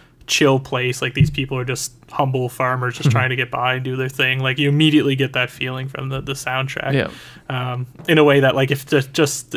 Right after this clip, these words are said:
Speaker 1: if they had just had the Hyrule Valley theme or, like, just the generic theme over Lon Lon Ranch, you wouldn't quite get the same emotional connection, I think, to, like, the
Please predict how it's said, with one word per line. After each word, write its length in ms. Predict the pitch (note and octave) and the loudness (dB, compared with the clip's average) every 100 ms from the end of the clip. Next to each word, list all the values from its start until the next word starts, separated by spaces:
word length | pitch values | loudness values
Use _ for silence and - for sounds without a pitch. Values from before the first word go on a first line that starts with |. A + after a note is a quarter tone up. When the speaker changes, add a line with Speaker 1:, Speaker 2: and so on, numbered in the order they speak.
| - | -4
Speaker 1:
if 280 | D#3+ - - | -4 -4 0
they 100 | D#3+ | 4
had 100 | D3 | 4
just 120 | D#3+ | 4
had 140 | F3+ D3+ | 2 2
the 60 | |
Hyrule 360 | C3+ D3 C#3 C3+ | 2 2 4 4
Valley 320 | B2 B2 B2 | 2 0 -2
theme 260 | A#2+ C3+ B2+ | -4 -6 -4
or, 20 | |
like, 160 | B2 B2 | -6 -6
just 160 | C3+ - | -8 -6
the 60 | |
generic 380 | B2+ - C3 B2+ | -6 -4 -2 -4
theme 280 | - B2+ B2+ | -2 -2 -2
over 220 | C3 C3 | -2 -4
Lon 280 | B2+ B2 B2+ | -4 -2 -4
Lon 320 | B2 B2 C3 C3+ | -4 -8 -10 -6
Ranch, 460 | C3+ B2+ B2+ - - - - - - | -2 -2 -2 -8 -10 -20 -20 -20 -4
you 120 | D3+ | 2
wouldn't 220 | D#3+ C#3+ | 4 2
quite 260 | - C#3 C3+ | 0 -2 -2
get 140 | C#3 | -4
the 60 | C3+ | -8
same 500 | - C3+ B2+ B2 C3+ - | -6 -4 -4 -6 -10 -6
emotional 400 | C#3 C3 - B2+ | -2 -2 -2 -8
connection, 460 | - C3 A#2+ - C3 | -6 -6 -6 -6 -6
I 60 | |
think, 200 | B2+ C3 | -6 -6
to, 100 | - | -6
like, 280 | - B2+ - | -6 -8 -8
the 280 | - - | -8 -8